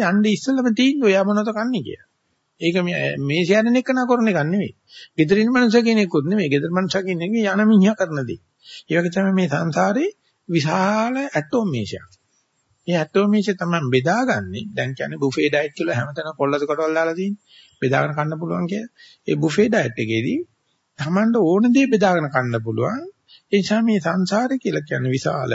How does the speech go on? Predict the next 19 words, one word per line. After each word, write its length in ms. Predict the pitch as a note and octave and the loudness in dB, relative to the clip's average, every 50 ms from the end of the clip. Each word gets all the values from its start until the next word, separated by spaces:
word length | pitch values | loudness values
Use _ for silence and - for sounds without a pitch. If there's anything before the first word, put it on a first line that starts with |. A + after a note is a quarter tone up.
| A2+ A2 A2 _ _ - - _ _ _ _ _ _ _ | -4 -4 -6 _ _ -20 -20 _ _ _ _ _ _ _
බුෆේ 340 | - B2 B2 B2 - D#3+ D#3+ | -4 -2 -2 0 2 0 2
මේසයක්. 580 | D#3 F3+ G3+ G#3 F#3+ - C3+ A2 G2+ - - _ _ - - - - - _ | 4 4 4 4 2 2 -2 -4 -4 -6 -8 _ _ -20 -20 -20 -20 -20 _
එක 180 | _ - D3 - D#3+ | _ -6 -4 -2 0
එකනා 440 | E3 E3+ E3+ - - E3+ D#3+ D3+ C#3+ | -2 -2 -2 -6 -6 -4 -4 -4 -2
බෙදාගන්නේ 680 | A#2+ A#2+ A#2+ B2 C3+ C#3 D3+ - E3+ E3+ E3+ F#3 F#3+ F#3 | -2 -2 -2 -2 -2 -2 -4 -4 -4 -6 -4 -4 -6 -6
තමන්ගේ 400 | - A#2+ A#2+ B2 C3 C3+ C#3+ C#3 | -8 -6 -6 -6 -4 -6 -6 -6
කර්මානුරූපව. 600 | - G2+ - - - - - - - - _ _ _ _ _ - _ | -8 -14 -14 -14 -18 -18 -18 -20 -20 -20 _ _ _ _ _ -20 _
හොඳට 800 | _ C3 C#3 D3 D3+ D3+ - G3+ G#3 A3 A3+ A#3+ B3+ C4 C4+ A3 | _ -4 -4 -4 -4 -2 0 2 4 4 4 6 6 4 4 2
මතක 300 | B3 F#3+ D3 B2 - B2+ B2+ | 2 0 -2 -2 -2 -4 -4
තියාගෙන 340 | A2+ - B2+ A2+ G#2 A#2 A#2 | -4 -4 -6 -6 -4 -4 -4
ඉන්න 180 | G#2+ G#2 A#2 B2+ G3 C#4+ F#4 _ _ - - - - - _ | -4 -2 -2 0 0 -2 -2 _ _ -20 -20 -20 -20 -20 _
බෙදපු 460 | - C3 A#2+ C3+ C3+ C#3 F#3 F#3 G#3 | -6 2 2 2 4 4 2 4 4
ටිකේ 360 | A3 G3+ B3 A#3 G#3+ B3+ B3 B3 | 4 4 4 2 4 6 4 6
රස 240 | A#3 A3 G3+ G3 A#3+ | 6 6 4 4 4
විතරයි 420 | A#3+ G#3+ G#3 F#3+ - A#3 C#4+ D4 D4+ | 4 4 2 2 2 2 2 2 2
මිනිහා 320 | D4 C#4+ D4 D4 C#4 C4+ | 0 0 2 4 4 4
දන්නේ. 360 | C#4 C#4+ C4+ B3+ D#3+ F#2+ - - _ _ _ _ _ _ _ _ _ _ _ _ _ _ _ _ _ _ _ - | 2 0 0 -2 -4 -4 -8 -12 _ _ _ _ _ _ _ _ _ _ _ _ _ _ _ _ _ _ _ -10
තමන්ට 380 | B2 G2+ A2 A#2 A#2 A#2+ - - | -8 -4 -2 -2 -2 -2 -2 -2
භාජනයේ 680 | F3+ D#3+ - - B2 A#2 A#2+ A2+ A#2+ B2+ C#3 F3+ | -4 -4 -6 -6 -4 -2 -2 0 0 0 0 -2